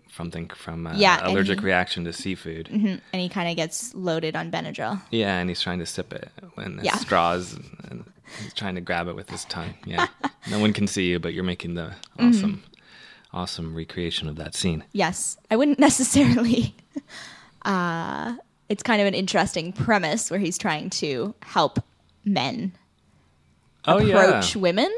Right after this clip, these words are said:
Speaker 1: That's right.
Speaker 2: And it kinda backfires on him.
Speaker 1: That was the
Speaker 2: in a
Speaker 1: one thing
Speaker 2: way.
Speaker 1: I didn't like about the movie, though, is I don't,
Speaker 2: Yeah.
Speaker 1: I don't think he was doing anything wrong.
Speaker 2: No, I don't think so either.
Speaker 1: I don't know, like,
Speaker 2: It was
Speaker 1: the
Speaker 2: just some
Speaker 1: reaction,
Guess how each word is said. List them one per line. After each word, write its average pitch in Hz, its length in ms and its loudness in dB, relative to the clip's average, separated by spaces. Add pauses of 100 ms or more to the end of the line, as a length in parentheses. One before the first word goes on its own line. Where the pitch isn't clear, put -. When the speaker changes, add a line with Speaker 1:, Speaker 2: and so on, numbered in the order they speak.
(140)
Speaker 1:
That's 107 200 -2
right. 131 300 -2 (240)
Speaker 2:
And 190 220 2
it 170 80 0
kinda 180 280 0
backfires 160 800 4
on 104 180 0
him. 208 440 0 (680)
Speaker 1:
That 247 140 2
was 277 160 0
the 170 60 4
Speaker 2:
in 156 40 4
a - 20 4
Speaker 1:
one 160 100 4
thing 160 160 2
Speaker 2:
way. 143 60 4
Speaker 1:
I - 20 6
didn't 139 200 4
like 139 200 0
about 95 240 0
the 87 80 0
movie, 85 300 0
though, 80 240 -2
is 80 100 -2
I 110 120 0
don't, 190 120 2
Speaker 2:
Yeah. 196 180 0
Speaker 1:
I 123 140 4
don't 185 180 0
think 139 200 -2
he 123 120 -2
was 104 140 0
doing 92 260 -2
anything 82 400 -6
wrong. 82 340 -10
Speaker 2:
No, 277 120 6
I 277 60 10
don't 285 140 6
think 294 140 0
so 233 160 6
either. 180 480 6
Speaker 1:
I 104 60 6
don't 139 140 4
know, 147 160 4
like, 120 220 2
Speaker 2:
It - 40 -2
was 98 60 0
Speaker 1:
the 127 60 6
Speaker 2:
just 123 100 4
some 127 80 6
Speaker 1:
reaction, 131 260 2